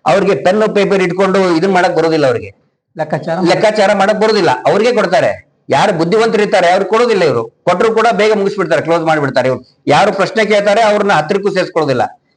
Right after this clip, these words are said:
Speaker 1: ಯಾರು ಈಗ ಕೂಲಿ ಕಾರ್ಮಿಕರು, ಆಟೋ ರಿಕ್ಷಾ ಡ್ರೈವರ್ಗಳು, ಮಾಣಿಗಳು, ಗೌಂಡಿ ಮೇಸ್ತ್ರಿ ಕೆಲಸ ಮಾಡೋರು, ಆ, ಕೃಷಿಕರು, ಅವ್ರಿಗೆ ಕೊಡ್ತಾರೆ. ಯಾಕಂದ್ರೆ ಅವ್ರಿಗೆ ಪ್ರಶ್ನೆ ಮಾಡಕ್ ಬರೋದಿಲ್ಲ, ಅರ್ಥ ಆಗೋದಿಲ್ಲ. ಆರ್ ಬಿ ಐ ರೂಲ್ಸ್ ಈಗ ಎಲ್ಲರೂ ಕೇಳ್ತಾ ಇದ್ದಾರೆ, ಆರ್ ಬಿ ಐ ಅಂದ್ರೇನೆ ಏನು ಅಂತ ಗೊತ್ತಿಲ್ಲ.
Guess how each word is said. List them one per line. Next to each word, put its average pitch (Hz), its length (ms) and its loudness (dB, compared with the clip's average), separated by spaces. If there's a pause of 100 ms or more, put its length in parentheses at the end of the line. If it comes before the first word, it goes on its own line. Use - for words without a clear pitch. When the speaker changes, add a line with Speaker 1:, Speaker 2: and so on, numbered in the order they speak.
(160)
Speaker 1:
ಯಾರು 208 540 2
ಈಗ 175 80 2 (360)
ಕೂಲಿ 196 240 2
ಕಾರ್ಮಿಕರು, 175 500 0
ಆಟೋ 165 280 2
ರಿಕ್ಷಾ 180 240 0
ಡ್ರೈವರ್ಗಳು, 165 640 0
ಮಾಣಿಗಳು, 165 640 2
ಗೌಂಡಿ 170 400 0
ಮೇಸ್ತ್ರಿ 175 260 -4
ಕೆಲಸ 165 260 -4
ಮಾಡೋರು, 165 480 0
ಆ, - 480 -2
ಕೃಷಿಕರು, 170 540 0
ಅವ್ರಿಗೆ 202 360 2
ಕೊಡ್ತಾರೆ. 131 580 -4 (280)
ಯಾಕಂದ್ರೆ 220 300 0
ಅವ್ರಿಗೆ 226 200 2
ಪ್ರಶ್ನೆ 214 260 0
ಮಾಡಕ್ 208 240 2
ಬರೋದಿಲ್ಲ, 175 340 0
ಅರ್ಥ 165 200 -2
ಆಗೋದಿಲ್ಲ. 190 360 2
ಆರ್ 139 220 0
ಬಿ 180 100 -2
ಐ 190 60 2
ರೂಲ್ಸ್ 180 240 0
ಈಗ 180 360 -2
ಎಲ್ಲರೂ 180 300 0
ಕೇಳ್ತಾ 175 240 0
ಇದ್ದಾರೆ, 156 520 -2 (100)
ಆರ್ 160 200 2
ಬಿ 190 120 0
ಐ 214 240 2
ಅಂದ್ರೇನೆ 214 380 0
ಏನು 214 160 2
ಅಂತ 196 120 0
ಗೊತ್ತಿಲ್ಲ. 156 340 -2